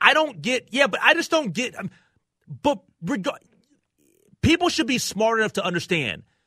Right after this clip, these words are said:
that regardless of whatever issues you may have with your ex,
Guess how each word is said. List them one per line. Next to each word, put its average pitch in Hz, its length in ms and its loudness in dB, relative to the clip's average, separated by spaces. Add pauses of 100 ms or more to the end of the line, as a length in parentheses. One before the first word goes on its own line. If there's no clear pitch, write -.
(320)
that 202 440 4
regardless 240 640 2
of 175 160 0
whatever 214 420 -2
issues 196 540 -4
you 214 140 -2
may 208 240 0
have 180 520 0 (460)
with 160 340 -2
your 175 300 0
ex, - 500 0